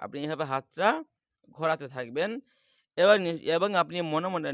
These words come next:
নিয়ত করবেন যে আমি এই জিনটাকে আল্লাহর কুদরতি শক্তির মাধ্যমে বন্দি করে ফেললাম। এভাবে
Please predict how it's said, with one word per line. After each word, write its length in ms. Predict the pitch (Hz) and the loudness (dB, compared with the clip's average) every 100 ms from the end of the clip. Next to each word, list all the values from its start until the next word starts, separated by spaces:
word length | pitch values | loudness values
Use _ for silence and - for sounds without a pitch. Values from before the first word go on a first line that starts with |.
| 143 | 0
নিয়ত 200 | 185 - | 0 0
করবেন 360 | 185 185 220 233 277 _ _ _ - | -4 -2 -4 -8 -12 _ _ _ -20
যে 240 | 131 160 190 240 247 - - 160 | -6 -2 2 2 0 -6 -4 -2
আমি 180 | 202 185 151 | -2 -4 -4
এই 80 | 135 | -4
জিনটাকে 480 | 156 185 180 190 208 226 - _ _ _ | -6 -4 -4 -2 -2 -4 -8 _ _ _
আল্লাহর 320 | 123 160 180 180 | -6 -2 -2 -2
কুদরতি 400 | 170 156 151 143 - | -6 -8 -8 -8 -8
শক্তির 340 | 156 - 196 170 | -8 -4 -2 0
মাধ্যমে 360 | 147 127 151 170 139 | -2 -2 -6 -6 -8
বন্দি 240 | 135 123 113 | -8 -8 -10
করে 140 | 110 - | -10 -12
ফেললাম। 280 | 90 82 - _ _ _ _ | -16 -20 -20 _ _ _ _
এভাবে 360 | - 143 156 214 | -8 -4 -2 0